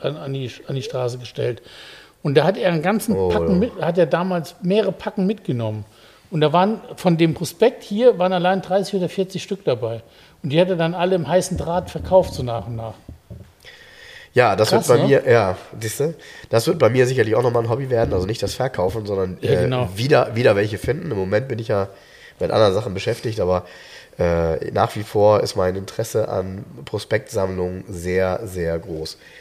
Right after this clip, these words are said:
Speaker 2: Also, falls da auch jemand was verkaufen möchte und irgendwie einen fairen Preis dafür, äh, aufruft, weil, äh, meistens steht da immer drin, und das ist immer für mich schwierig, steht meistens drin,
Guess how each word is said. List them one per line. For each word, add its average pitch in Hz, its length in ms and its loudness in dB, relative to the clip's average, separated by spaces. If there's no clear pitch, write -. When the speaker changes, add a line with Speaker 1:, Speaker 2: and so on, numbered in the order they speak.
Speaker 2:
Also, 87 480 -2
falls 101 220 2
da 104 80 4
auch 104 80 4
jemand 104 220 2
was 110 100 0
verkaufen 104 400 -2
möchte 101 240 -2
und 90 60 -2
irgendwie 90 160 -4
einen 85 60 -10
fairen 107 340 -4
Preis 98 320 -2
dafür, 95 360 -4
äh, 95 80 -2
aufruft, 95 600 -2
weil, 82 120 0
äh, 107 40 -2
meistens 120 380 0
steht 131 160 -2
da 135 100 6
immer 131 160 4
drin, 113 200 2
und 101 60 0
das 101 160 -4
ist 113 80 -8
immer 110 100 -4
für - 100 -10
mich 101 160 -8
schwierig, 98 380 -6
steht - 200 -8
meistens 107 360 -2
drin, 107 220 -4